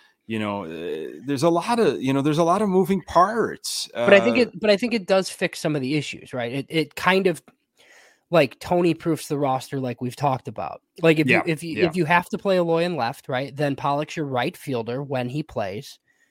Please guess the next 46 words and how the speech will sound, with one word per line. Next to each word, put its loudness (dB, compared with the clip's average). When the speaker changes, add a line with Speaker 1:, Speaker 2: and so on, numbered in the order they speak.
Speaker 2:
which 2
helps 4
Speaker 1:
Correct. -4
Speaker 2:
there. -4
That 2
means 2
no 0
Gavin -4
Sheets. -10
That 8
means 2
Speaker 1:
<laughs> -12
Speaker 2:
no 4
Leury, 4
unless, 0
like, -2
Speaker 1:
Yeah. -16
Speaker 2:
like, -2
if -6
Leury's -2
at -10
second, -10
like, -10
instead -8
of -8
Josh -6
Harrison, -10
like, 2
I'm -2
still -2
not 0
a -6
fan, -4
but, -8
like, -12
I -4
hate -6
it -14
less, -8
right? -4
Because -6
then 0
they're -2
both -2
not -6
playing. -10